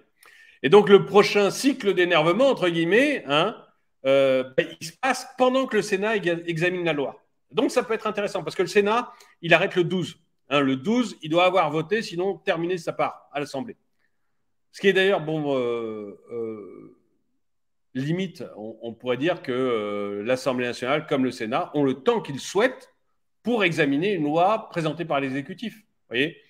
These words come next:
On rassemble l'ensemble des sénateurs ou on rassemble l'ensemble de l'Assemblée au début et ils font leur propre calendrier et ils disent, voilà, euh, on, on, on vote ça et puis on, on se laisse trois semaines, on se laisse un mois, on se laisse deux mois s'il faut pour,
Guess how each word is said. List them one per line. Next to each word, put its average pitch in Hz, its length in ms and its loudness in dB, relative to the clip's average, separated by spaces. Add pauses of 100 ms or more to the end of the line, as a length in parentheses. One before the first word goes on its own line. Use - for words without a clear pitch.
(340)
On 175 120 4
rassemble 160 480 4
l'ensemble 131 400 0
des 120 80 -6
sénateurs 127 640 -2
ou 131 140 -4
on 107 80 -6
rassemble 120 640 -4
l'ensemble 113 440 -4
de 120 40 0
l'Assemblée 113 360 -2
au 117 60 -2
début 185 520 0 (280)
et 139 80 2
ils 135 80 4
font 214 180 2
leur 196 180 4
propre 170 320 -2
calendrier 131 840 0
et 120 80 -2
ils 120 40 -2
disent, 175 220 -4 (440)
voilà, 151 360 2
euh, 104 320 -4 (180)
on, 107 240 -16
on, 113 220 -12
on 117 140 -10
vote 113 200 -4
ça 180 380 2
et 107 80 -6
puis 120 300 -6
on, 98 220 -12 (400)
on 127 120 -4
se - 160 -6
laisse 135 420 2 (140)
trois 117 220 -2
semaines, 170 360 0
on 113 120 -4
se - 120 -12
laisse - 160 -10
un 95 80 -6
mois, 156 180 2
on 135 120 0
se 113 140 -12
laisse 107 140 -12
deux 160 120 4
mois 226 240 4
s'il 151 180 -4
faut 160 180 -2
pour, 110 380 -12